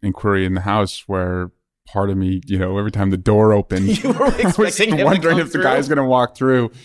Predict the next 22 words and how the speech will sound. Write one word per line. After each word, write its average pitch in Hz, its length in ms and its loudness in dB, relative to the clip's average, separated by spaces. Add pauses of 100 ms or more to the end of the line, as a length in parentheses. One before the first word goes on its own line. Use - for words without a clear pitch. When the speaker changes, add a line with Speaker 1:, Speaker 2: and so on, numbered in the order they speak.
(280)
Speaker 1:
uh, 104 500 -4 (120)
and 104 220 -2
just - 340 -4 (300)
bring 113 180 0
the 101 80 -2
theatrics 101 800 -6 (460)
more 110 360 2
into 98 160 -2
the 92 80 -6
room, 90 300 -6 (420)
uh, 98 300 -10
you 98 80 -12
know, 95 80 -10
in 95 100 -2
addition 92 360 -4
to 90 80 -4
what 90 160 -6
he's - 400 -12 (240)
had 92 280 -4
going 92 280 -2
for 90 120 -12
him 87 240 -8